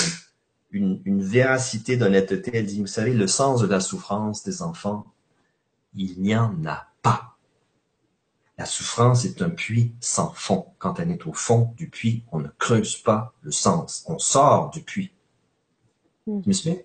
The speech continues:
Speaker 1: Donc, creuser le sens quand on est déjà englué dans la boue, dans le fond du puits, puis qu'on cherche une source vive, sors du puits. Sors du puits. Le sens, il va venir plus tard.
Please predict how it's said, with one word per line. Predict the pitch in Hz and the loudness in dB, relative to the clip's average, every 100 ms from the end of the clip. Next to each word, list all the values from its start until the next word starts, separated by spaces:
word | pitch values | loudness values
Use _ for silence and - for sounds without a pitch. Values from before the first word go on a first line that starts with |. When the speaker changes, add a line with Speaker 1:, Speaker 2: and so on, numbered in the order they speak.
| _ _ _ _ _ | _ _ _ _ _
Speaker 1:
Donc, | 107 104 - | 0 0 2
creuser | 175 170 143 170 | 6 6 8 8
le | 135 | 8
sens | 120 139 139 120 | 8 6 4 2
quand | 117 - | -2 0
on | 107 | 2
est | 110 | 4
déjà | 120 127 | 4 4
englué | 127 117 113 123 | 4 4 4 4
dans | 120 98 | 6 4
la | 98 170 | 4 0
boue, | - 120 98 - - - - _ | 0 -2 -2 -10 -20 -20 -20 _
dans | 98 | -2
le | 95 | 0
fond | - 131 | 0 0
du | 120 | 0
puits, | - - 120 110 | -4 -4 -2 -2
puis | - - | -4 -6
qu'on | 95 | -4
cherche | 92 - 120 - | -2 2 2 2
une | 98 | 0
source | 95 123 - 101 | 0 -2 -2 -4
vive, | 92 113 127 - - _ _ | -2 -2 -4 -6 -16 _ _
sors | - 160 175 147 | 0 2 4 2
du | 107 | -2
puits. | 95 139 143 - - 110 - - _ _ _ | -8 -6 -6 -2 -2 -2 -10 -20 _ _ _
Sors | - 175 180 | -2 2 2
du | 127 | 0
puits. | 120 170 165 | -2 -2 2
Le | 135 | 2
sens, | - 190 196 | 4 2 2
il | 135 | -2
va | 143 | -2
venir | 147 160 | 0 0
plus | 160 127 | -2 -6
tard. | 170 202 143 73 | -4 -4 -6 -10